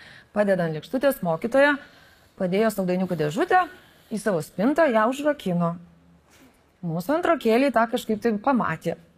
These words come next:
Ir kas vyko toliau? Grįžta mokytoja sekančią dieną, spinta atrakinta ir lėkštutėje saldainių nebėra.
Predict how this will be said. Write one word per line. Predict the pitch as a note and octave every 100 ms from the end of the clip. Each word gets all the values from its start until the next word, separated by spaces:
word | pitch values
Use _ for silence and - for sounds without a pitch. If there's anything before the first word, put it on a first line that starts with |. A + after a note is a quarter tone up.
| -
Ir | F3
kas | - E3+
vyko | D#3 C#3+ D3+
toliau? | C#4+ E4+ G#3+ - _ _ _ _ _ _ _ _ -
Grįžta | F3+ A#3+ G3+
mokytoja | F#3+ F3+ F3+ F3 D#3+
sekančią | E3+ D#3+ D#3 - C#3
dieną, | C#3 C#3 C#4 D4 - _ _ _
spinta | - - A#3+ C#4 - -
atrakinta | A#3+ A#3+ D#4+ - E3 C#3+ C3 G#3+ C#4+ - _ _ _ _ _ -
ir | A3+ B3 B3 - _ -
lėkštutėje | - - - B3 D#4+ D#4+
saldainių | F#3 D#3+ D3 E3 G3
nebėra. | G#3+ A3 G#3+